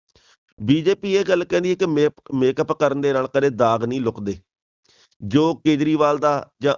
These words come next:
ਆਮ ਆਦਮੀ ਪਾਰਟੀ ਦਾ ਕਿਰਦਾਰ ਆ, ਉਹ ਕਹਿੰਦੇ ਜੀ ਸਭ ਦੇ ਸਾਹਮਣੇ ਆ। ਪਰ ਅਗਲੀ ਗੱਲ ਇਹ ਆ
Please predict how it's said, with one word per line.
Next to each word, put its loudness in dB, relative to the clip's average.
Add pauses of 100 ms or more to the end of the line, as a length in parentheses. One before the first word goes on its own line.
ਆਮ 2
ਆਦਮੀ -2
ਪਾਰਟੀ -2
ਦਾ -2
ਕਿਰਦਾਰ -2
ਆ, 0
ਉਹ -6
ਕਹਿੰਦੇ -4
ਜੀ -8
ਸਭ -6
ਦੇ -6
ਸਾਹਮਣੇ -4
ਆ। -14 (960)
ਪਰ 2
ਅਗਲੀ -2
ਗੱਲ 0
ਇਹ 0
ਆ -8